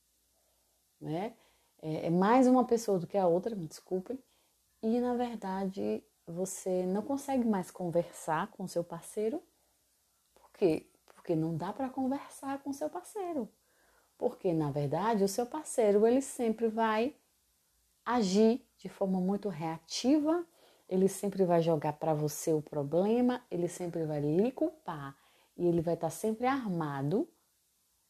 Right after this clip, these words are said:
com a, a, sob a menor possibilidade de haver uma crítica à pessoa dele, porque ele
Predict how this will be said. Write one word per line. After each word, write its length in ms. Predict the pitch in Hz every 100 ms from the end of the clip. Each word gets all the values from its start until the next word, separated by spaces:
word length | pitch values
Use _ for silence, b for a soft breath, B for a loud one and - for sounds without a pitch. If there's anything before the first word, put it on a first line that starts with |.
| _ _ _ _ _
com 120 | - 208
a, 360 | 208 208 208
a, 160 | - 175
sob 340 | - 233 226
a 60 | 240
menor 600 | 240 302 320 254 254 285
possibilidade 680 | - 277 240 240 214 214 185
de 60 |
haver 180 | 196 185
uma 200 | 190 208 214 -
crítica 400 | 220 277 - 226
à 20 |
pessoa 380 | - 170 175 160
dele, 360 | 147 160 381 - _ _ _ _ _ _
porque 240 | 151 -
ele 340 | 165 156 151